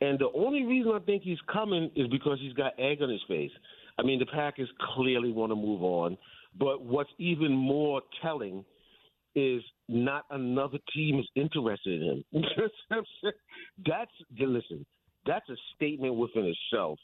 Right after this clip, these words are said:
You know, he, he, he tried hard, you know, to get another team to, to get involved in this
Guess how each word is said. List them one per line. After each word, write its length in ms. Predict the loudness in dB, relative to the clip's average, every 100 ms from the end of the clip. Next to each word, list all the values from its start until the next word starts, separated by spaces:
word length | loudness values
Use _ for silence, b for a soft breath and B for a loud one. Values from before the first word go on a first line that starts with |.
| _ B B B -2
You 140 | 0
know, 220 | 2 -2 -2
he, 220 | -2 -2
he, 340 | -4 -2 -2 0
he 180 | 0 2 2
tried 300 | 2 0 -2
hard, 480 | -2 0 0 -2 -6 _
you 120 | -2
know, 140 | 0 0
to 100 | -4
get 280 | -2 0 0
another 280 | 0 0 -2 -2
team 460 | 0 2 2 0 -4 _ -8
to, 160 | -2 -2 0
to 80 | -2
get 200 | 0 -2
involved 540 | -2 -2 0 -2 -4
in 80 | -8
this 120 | -8